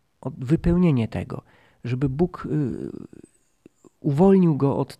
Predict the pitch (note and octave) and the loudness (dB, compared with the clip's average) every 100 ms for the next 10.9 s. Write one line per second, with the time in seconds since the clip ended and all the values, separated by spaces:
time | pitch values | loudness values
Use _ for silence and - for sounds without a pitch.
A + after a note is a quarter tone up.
0 | - - C#3 _ D3+ C#3+ D3+ D3 B2+ C#3+ | -14 -8 -8 _ -4 2 2 2 0 -2
1 | - - - E3+ C#3+ A2 A#2 - F3 E3 | -2 -6 -4 -4 -2 -2 -2 -2 0 0
2 | - F3 F3 F3 F3 - E3+ - F3 - | -2 -2 0 0 -2 0 0 0 -4 -4
3 | F3 F3 F3 - E3+ E3 D#3 C3 G2+ - | 0 2 0 -2 -2 0 0 0 0 -4
4 | - - - _ _ _ _ _ _ _ | -12 -20 -20 _ _ _ _ _ _ _
5 | - C#3+ - F#3 F#3+ G#3 F#3+ D#3+ D#3 G3 | -8 -8 -2 0 2 0 0 -2 0 0
6 | F#3+ F3+ E3+ - - B2+ C#3+ C#3+ C3+ D3+ | 0 0 -2 -6 -6 -4 -2 -2 0 0
7 | D3 C#3+ - - B2+ D#3+ F3+ F3+ - - | 2 -2 -8 -6 2 2 4 0 -2 -8
8 | - _ _ _ _ _ - A2+ A2 A2 | -12 _ _ _ _ _ -14 -10 -8 -8
9 | G2+ - - - - - A#2+ A#2+ E3 G#3+ | -10 -12 -14 -20 -18 -10 -2 0 4 2
10 | - G#3+ F#3+ F#3+ F#3+ - E3 - - | 4 2 4 4 4 0 -4 -10 -14